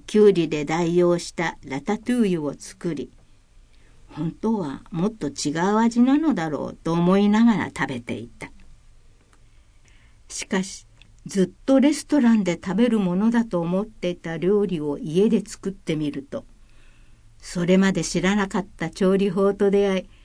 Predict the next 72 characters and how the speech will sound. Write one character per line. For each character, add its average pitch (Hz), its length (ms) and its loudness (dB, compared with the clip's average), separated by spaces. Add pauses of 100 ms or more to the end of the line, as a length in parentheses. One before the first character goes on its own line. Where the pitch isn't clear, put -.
(380)
だ 190 200 4
ん 254 80 8
だ 262 140 4
ん 247 120 0
と 185 160 2
料 226 260 6
理 220 120 4
が 160 160 -2
面 156 200 0
白 262 280 -4
く 262 120 -2
な 240 120 0
っ - 40 -6
て - 240 -6
い 151 40 -4
っ 139 60 -8 (240)
た。 - 120 -12 (1700)
そ - 280 0
う 240 80 4
や 247 140 0
っ - 20 -6
て 240 240 0
作 226 300 -2
っ - 20 4
た 190 260 -2
料 180 260 2
理 170 160 -2
を 160 200 -4 (120)
訪 170 260 2
ね 214 160 8
て 170 180 -12
き - 100 -18
た 156 200 -6
お 156 100 -8
客 196 260 -4
た 196 180 -4
ち 196 100 0
に 175 120 2
振 175 160 -8
る 185 120 2
舞 190 200 2
う 180 40 -4
と、 180 280 -4 (440)
「美 196 220 2
味 208 40 2
し 180 360 -6
い」 175 40 -12 (100)
と 185 120 2
褒 180 140 4
め 185 160 4
て 175 100 0
く 175 160 -2
れ 185 140 4
る 208 120 4
の 190 160 0
で、 170 200 -6 (500)
そ - 240 -4
の 214 140 2
う 233 60 2
ち 233 180 2
に 233 260 6
仕 - 180 -4
事 180 280 2
の 226 100 2
方 254 200 -2
は 185 120 -2
そ - 140 -6
っ 147 100 -10
ち 185 160 0
の 196 120 -2
け 196 120 -2
で、 185 220 -2